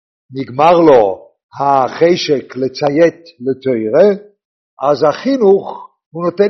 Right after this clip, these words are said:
גם טעמים של המצוות כדי שתישאר עם מוטיבציה. ככה אנשים, אני חושב, חושבים.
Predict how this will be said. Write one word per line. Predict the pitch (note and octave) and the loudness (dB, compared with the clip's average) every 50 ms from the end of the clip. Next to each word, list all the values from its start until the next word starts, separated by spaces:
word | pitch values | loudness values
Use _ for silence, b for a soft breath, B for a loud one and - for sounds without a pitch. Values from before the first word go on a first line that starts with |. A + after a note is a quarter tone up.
| A3+ G#3 | 0 0
גם | G#3+ G#3+ G#3+ G3 | 0 0 0 0
טעמים | - G3 G3+ G#3 G#3+ G#3+ G#3 G3+ E3+ D3+ | 2 4 6 6 6 4 2 -2 -4 -4
של | - E3 E3 D#3 | 0 2 2 2
המצוות | D3+ C#3+ C#3+ B2+ - - - B2+ G#2+ - - | 2 0 -4 -8 -10 -12 -14 -14 -14 -14 -14
כדי | - C#3+ B2+ E3 E3+ | -10 -6 -4 -4 -4
שתישאר | - - D#3+ - - E3+ D3 - D#3+ D#3+ E3 F#3 G3+ F#3+ E3+ D#3 D3+ B2+ - _ _ _ _ _ _ - | -4 -4 -8 -10 -10 -12 -8 -4 -2 2 4 6 6 6 6 4 0 -4 -8 _ _ _ _ _ _ -10
עם | D3+ D#3 D3 | -10 -6 -2
מוטיבציה. | D#3 D#3+ D#3 D#3+ - D#3+ C#3 D3+ D3 C#3 - - - C3+ - - _ _ _ _ _ _ _ _ _ _ _ _ _ _ _ _ _ _ _ _ _ _ - - | -2 -2 -2 0 -2 2 4 4 4 2 0 -6 -10 -10 -12 -14 _ _ _ _ _ _ _ _ _ _ _ _ _ _ _ _ _ _ _ _ _ _ -2 0
ככה | D#3+ E3+ - E3+ F3 F3+ E3+ - - - - _ _ _ _ _ _ _ _ _ _ _ - C#3+ | 0 0 2 2 2 2 2 -2 -6 -14 -20 _ _ _ _ _ _ _ _ _ _ _ -14 -10
אנשים, | C3+ C#3 C3+ - - E3 F3 F#3 G#3+ G3+ | -8 -8 -8 -6 -6 -6 -6 -6 -6 -6
אני | D#3+ C#3 B2 C3 | -6 -6 -6 -6
חושב, | A#2 - B2+ - - D#3+ D#3 - | -8 -10 -8 -4 -4 -4 -4 -4
חושבים. | - D3+ D#3 - - D#3+ F3+ F3 C3+ | -4 -4 -4 -4 -2 -2 -2 -2 -2